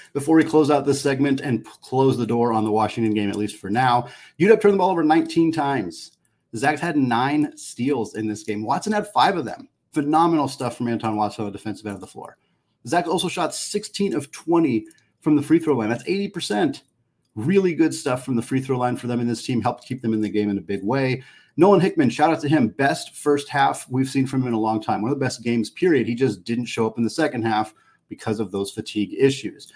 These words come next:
Seventeen points, almost all of them came in the first half. Making tough shots, back-to-back threes early in the game, uh, little floaters that looked phenomenal, loves to use the backboard on those. Really good stuff from him. And I mentioned Ben Gregg already, uh, eleven points, three of four shooting off the bench,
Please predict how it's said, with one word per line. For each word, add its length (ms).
Seventeen 400
points, 280
almost 280
all 140
of 80
them 100
came 120
in 60
the 60
first 260
half. 300
Making 320
tough 220
shots, 480
back-to-back 540
threes 400
early 300
in 80
the 80
game, 420
uh, 140
little 200
floaters 500
that 120
looked 180
phenomenal, 540
loves 200
to 120
use 140
the 80
backboard 420
on 140
those. 280
Really 220
good 160
stuff 280
from 180
him. 220
And 100
I 40
mentioned 300
Ben 160
Gregg 220
already, 380
uh, 100
eleven 300
points, 240
three 160
of 80
four 160
shooting 280
off 140
the 80
bench, 380